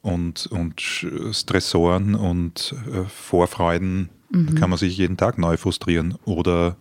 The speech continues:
Speaker 1: eben auch stärken.
Speaker 2: Mhm.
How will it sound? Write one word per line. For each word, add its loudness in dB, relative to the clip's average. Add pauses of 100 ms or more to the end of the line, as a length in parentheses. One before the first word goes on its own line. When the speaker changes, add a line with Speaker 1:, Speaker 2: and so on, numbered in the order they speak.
(240)
Speaker 1:
eben -4
auch -6 (400)
stärken. -2 (200)
Speaker 2:
Mhm. 2